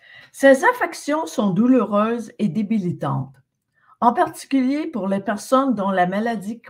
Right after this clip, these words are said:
progresse. Les personnes qui vivent avec la spondyarthrite sont très affectées physiquement et mentalement,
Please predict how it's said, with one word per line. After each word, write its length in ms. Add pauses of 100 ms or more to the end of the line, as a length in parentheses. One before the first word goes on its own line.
progresse. 840 (840)
Les 140
personnes 380 (180)
qui 140
vivent 420
avec 340
la 140
spondyarthrite 960 (320)
sont 280
très 340
affectées 580
physiquement 840
et 100
mentalement, 680